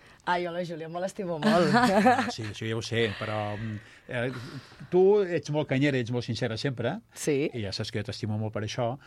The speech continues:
Speaker 2: Ah, què en penses aquest any dels verds i tal?
Speaker 1: Doncs, eh, aquest any puc dir coses bones, eh?
Speaker 2: Ah,
Speaker 1: De
Speaker 2: doncs,
Speaker 1: veritat.
Speaker 2: home, ja està bé, això.
Speaker 1: <laughs> Doncs mira, crec que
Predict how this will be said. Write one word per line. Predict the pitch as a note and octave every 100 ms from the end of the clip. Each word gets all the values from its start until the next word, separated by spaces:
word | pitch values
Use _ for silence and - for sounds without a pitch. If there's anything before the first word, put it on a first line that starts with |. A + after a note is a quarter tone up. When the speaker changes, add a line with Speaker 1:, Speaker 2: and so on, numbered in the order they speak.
| - - _
Speaker 2:
Ah, | A#2+ G#2+ G2 G2+ C3+
què | E3
en |
penses | D#3+ A2+ G#2 G2+
aquest | G#2+ G#2+ A#2
any | G#2
dels | G2
verds | A#2 G#2 G2+ - -
i | G#2+
tal? | F#3
Speaker 1:
Doncs, | G#3 F#3 - -
eh, | F#3 F3+
aquest | A#3 A3+
any | G3+ A3+ -
puc | G#3 F3+
dir | A#3 C4 -
coses | G#3+ F3 D#3+
bones, | D#3 F#3 G3+
eh? | D#3 -
Speaker 2:
Ah, | - A#2+
Speaker 1:
De | A#2 -
Speaker 2:
doncs, |
Speaker 1:
veritat. | E3+ - F3+ F3
Speaker 2:
home, | A3+ G#3
ja | C#4
està | C#4
bé, | -
això. | - F#3+ C#3 - A#3 -
Speaker 1:
<laughs> | - - - F#3
Doncs | G#3+ G3+ F3+
mira, | A3+ F#3+ D3 - _
crec | A3 A3
que | -